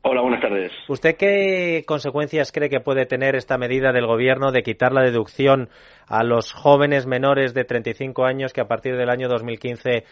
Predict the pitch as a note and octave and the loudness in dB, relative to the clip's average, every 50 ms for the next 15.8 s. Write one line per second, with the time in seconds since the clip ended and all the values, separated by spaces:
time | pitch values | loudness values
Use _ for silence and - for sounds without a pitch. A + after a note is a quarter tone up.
0 | - - _ _ _ - - C3+ C3+ C3 C3 B2+ B2+ B2+ B2+ - B2+ A#2+ A#2 C3 | -20 -20 _ _ _ -4 0 0 0 0 0 -2 -4 -4 -2 -2 -2 0 0 0
1 | B2 B2+ C3 B2 A#2+ A2 - B2+ A#2+ B2+ C3 C#3 C#3 - - C#3+ C3 A#2+ B2 B2 | 0 2 2 0 0 0 -2 -4 0 0 0 0 0 -4 -8 -6 -4 -2 -2 -2
2 | B2 A2+ - C#3+ C#3+ D3 D3+ D3 D3 D3 C#3+ B2+ - C#3+ C#3+ C#3+ C#3+ C#3+ C3+ _ | -2 -2 -4 -4 -2 2 2 2 2 2 0 0 -2 0 2 2 2 0 -4 _
3 | _ _ _ _ _ _ - C3+ B2+ B2 B2 B2 B2 A#2+ A2+ - - - B2+ A2 | _ _ _ _ _ _ -2 0 2 2 2 2 0 0 0 -2 -4 -6 -6 -4
4 | - C#3 C3+ C#3 C#3 - - - B2 - C3+ C3 C3+ C3 C3+ C3 A#2+ - C3 B2 | -4 -4 -4 -4 -4 -6 -6 -8 -6 -4 -4 -4 -4 -2 -4 -4 -4 -4 -4 -2
5 | B2 B2 B2+ A#2+ - - B2+ B2+ B2+ B2+ A#2+ B2 A#2 B2 B2 B2 A#2+ B2 A#2 - | 0 0 0 0 -2 -2 -4 -4 -4 -4 -6 -6 -6 -4 -4 -4 -4 -4 -6 -6
6 | A#2 A2 - A2+ - B2+ A#2+ - A#2+ A#2 A#2+ A2+ - A#2+ A2 - A#2+ A2+ - - | -8 -8 -10 -12 -12 -12 -10 -8 -6 -6 -6 -8 -10 -10 -10 -10 -10 -12 -10 -12
7 | A2+ G#2+ B2 A#2+ A#2 B2+ A#2+ - A#2 G#2+ - - G#2+ F#2+ F#2 - - F2+ - _ | -10 -8 -8 -6 -4 -6 -6 -6 -6 -8 -8 -8 -10 -12 -10 -10 -12 -14 -14 _
8 | _ _ _ _ _ _ _ _ _ - B2 A#2+ A#2+ A#2 A#2 A2+ A2+ A2+ A2+ B2 | _ _ _ _ _ _ _ _ _ -8 -4 -4 -2 0 0 0 0 -2 -2 -6
9 | C3+ - _ _ _ _ _ _ _ - D#3 D3+ - F#3 E3 F3 E3+ D#3 D#3+ D3 | -10 -18 _ _ _ _ _ _ _ -6 -4 0 0 0 0 0 -2 -4 -4 -4
10 | D#3 C3+ - C#3+ C#3 C3 B2+ D3+ F3 C#3+ - _ _ _ _ _ _ _ _ _ | -6 -4 -2 -2 -2 -2 -2 -4 -6 -6 -8 _ _ _ _ _ _ _ _ _
11 | _ _ _ _ _ _ _ A2+ C#3 C#3 G2+ - - F#2+ G2+ G2+ G2 - - A2 | _ _ _ _ _ _ _ -4 -2 -2 -2 -4 -4 -4 -4 -4 -4 -4 -4 -6
12 | G#2+ A2 A2 A2 G#2+ G2+ G2+ F#2 F2+ F2+ F2 F2 F2 - - - - - - - | -6 -4 -4 -6 -6 -6 -8 -10 -10 -10 -10 -12 -12 -14 -18 -20 -20 -20 -20 -20
13 | - - - - G2+ F#2+ F#2 F#2 F2+ F2+ F2+ F2 F2 F2 F2 - - G2 F#2 F#2+ | -20 -20 -16 -12 -10 -6 -4 -2 -2 -2 0 0 -2 -2 -2 -4 -6 -8 -6 -6
14 | E2+ F#2 F#2+ G2+ A2+ A2+ G#2+ A2+ G2+ F#2 G2 F#2+ F#2+ F2+ F#2+ F#2 - - E2+ E2 | -4 -2 -2 -2 -2 -2 -4 -4 -6 -6 -6 -8 -8 -8 -8 -8 -8 -10 -10 -10
15 | E2 E2 D#2 - - F#2+ G#2 B2 A#2+ - - _ - F#2 F2 | -10 -10 -12 -12 -8 -6 -4 -4 -4 -6 -12 _ -20 -20 -20